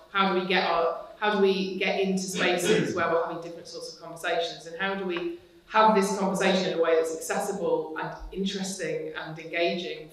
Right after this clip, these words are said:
for a very diverse range of, um, of communities. We, we, we know we've got,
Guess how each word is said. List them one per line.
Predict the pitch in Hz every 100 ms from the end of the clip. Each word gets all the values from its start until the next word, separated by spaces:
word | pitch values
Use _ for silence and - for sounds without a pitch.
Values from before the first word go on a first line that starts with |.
| -
for |
a | 160 156 165 -
very | 185 180 170
diverse | 170 160 160 -
range | 160 156 -
of, | 160 - 165
um, | 156 151 151 - - _ -
of | 165
communities. | 170 175 170 - 175 - - -
We, | 202
we, | 190 190 190 190
we | 190 190
know | 190 180
we've | 180 175 170
got, | 165 160 160 160 -